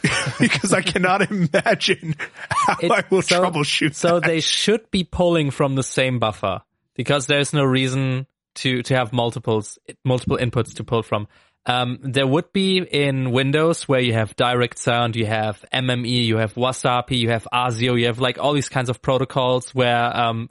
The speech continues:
Speaker 2: grabbing audio from different points actually is, like, it's, it's in a different po-, uh, at a different place in the ram. Now, I am not familiar with Core Audio, but, uh, from what I've heard in that it's actually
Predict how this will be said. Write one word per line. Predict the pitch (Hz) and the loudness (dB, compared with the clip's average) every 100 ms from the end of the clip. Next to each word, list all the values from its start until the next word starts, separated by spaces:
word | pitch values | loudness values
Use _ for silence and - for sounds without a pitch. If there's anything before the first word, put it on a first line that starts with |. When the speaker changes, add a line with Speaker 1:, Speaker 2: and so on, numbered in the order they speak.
| - | -4
Speaker 2:
grabbing | 143 131 135 131 127 | 0 0 0 -4 -4
audio | 123 127 123 123 | -2 0 2 0
from | - 131 120 | 0 -2 -2
different | 127 131 - | -2 -2 -2
points | 123 120 120 - | 0 0 -4 -4
actually | 117 - 127 117 | -4 -2 -2 -2
is, | 117 - | -2 -2
like, | 120 - | -4 -4
it's, | 123 - | -12 -12
it's | - - _ | -8 -8 _
in | 135 | -2
a | 123 | 0
different | 120 - 107 - _ | 0 -4 -8 -10 _
po-, | - 120 | -4 -4
uh, | 123 110 110 | -2 -4 -4
at | 117 110 | -6 -4
a | |
different | 113 113 110 | -4 -4 -6
place | - 110 - | -4 -4 -4
in | 107 | -8
the | 104 104 | -4 -2
ram. | 110 104 104 _ - _ _ _ - | -2 -2 -8 _ -20 _ _ _ -6
Now, | 120 127 123 | -2 0 0
I | 139 | 0
am | 156 151 | 0 2
not | 147 143 - | 2 0 -4
familiar | 147 143 143 131 | 0 2 2 2
with | 131 - | 0 0
Core | 131 120 123 | 0 2 0
Audio, | 113 107 104 | 2 0 0
but, | 104 113 110 - - | -2 -2 -2 -4 -2
uh, | 117 113 110 - | 0 2 0 -4
from | _ - 127 | _ -2 0
what | 123 143 | 2 2
I've | 147 131 | 2 -2
heard | - 151 151 120 | -2 0 2 0
in | 120 120 | 0 0
that | 120 113 | 2 0
it's | 107 - | -4 -4
actually | 117 - - 120 110 113 | -4 -4 -4 -2 -2 -6